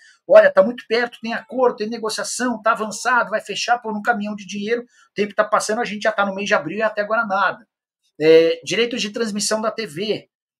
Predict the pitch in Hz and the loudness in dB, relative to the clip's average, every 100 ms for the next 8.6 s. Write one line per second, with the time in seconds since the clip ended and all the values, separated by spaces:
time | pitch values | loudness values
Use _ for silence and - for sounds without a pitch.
0 | - 156 214 285 294 - 190 180 175 175 | -2 6 8 6 2 -2 -2 -2 -4 -4
1 | 160 175 156 - 151 - 160 262 247 196 | -6 -8 -10 -10 -10 -2 0 0 -4 -2
2 | 190 160 180 - 185 190 - 202 190 - | 0 0 -2 -4 -4 -4 -2 -2 -2 -12
3 | _ _ 156 190 - 196 185 208 208 240 | _ _ -6 -6 -10 -2 2 2 2 0
4 | 247 233 - 208 202 170 151 170 233 - | 0 0 -4 -4 2 4 4 0 -2 -4
5 | 147 220 226 156 - 202 180 208 208 277 | -8 -8 -8 -8 -8 -10 -10 -10 -8 -6
6 | - 220 226 202 220 202 208 - 175 165 | -6 -6 -4 -4 -2 -4 -4 0 -2 -2
7 | 175 160 160 170 156 175 - _ - _ | -8 -10 -8 -8 -10 -12 -18 _ -20 _
8 | 170 180 170 160 151 | -2 -2 -2 -6 -6